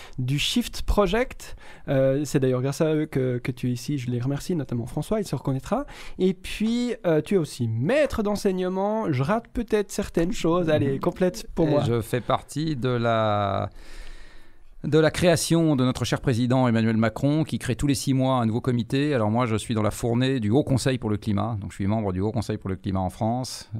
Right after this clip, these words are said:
Speaker 2: euh, voilà, qui est un, qui est un organisme qui est censé donner un avis, enfin qui est pas censé, qui donne un avis, euh, sur la façon dont la France respecte ou pas les engagements qu'elle s'est donnés sur la baisse des émissions de gaz à effet de serre.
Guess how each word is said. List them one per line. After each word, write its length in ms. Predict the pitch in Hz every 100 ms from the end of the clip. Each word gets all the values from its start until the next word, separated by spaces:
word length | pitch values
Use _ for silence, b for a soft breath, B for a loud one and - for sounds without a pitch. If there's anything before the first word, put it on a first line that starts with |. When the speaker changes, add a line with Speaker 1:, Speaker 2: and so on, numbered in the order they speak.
| -
Speaker 2:
euh, 580 | 98 95 92 87 90 87 85 82
voilà, 220 | 90 - - -
qui 80 |
est 140 | 107 104
un, 240 | 98 101 92
qui 100 | -
est 140 | 104 107
un 220 | 104 107
organisme 540 | 104 110 120 123 120
qui 200 | 107 117
est 60 | 110
censé 440 | - 120 - 127
donner 300 | 113 110 117
un 100 | 110
avis, 240 | 107 101 151 _ _ _ _ _ _ -
enfin 140 | - -
qui 100 | -
est 20 |
pas 80 | -
censé, 260 | - 139
qui 100 | 127
donne 120 | 107 113
un 80 |
avis, 200 | 104 120 B B B B -
euh, 340 | 113 113 113 107
sur 300 | - 139 131
la 100 | 117
façon 500 | 123 110 135 135 127
dont 160 | 117
la 120 | 113
France 320 | 101 - 127 -
respecte 360 | 120 - 110 120
ou 40 |
pas 160 | 107 123
les 140 | 104
engagements 300 | 107 101 110
qu'elle 160 | 113 101
s'est 140 | 107
donnés 340 | 98 101 117
sur 340 | 113 - 110 104
la 100 | 98
baisse 220 | 113 98
des 160 | 101 95
émissions 240 | 92 113
de 60 | 101
gaz 120 | 92
à 40 |
effet 140 | 92 92
de 60 |
serre. 180 | - -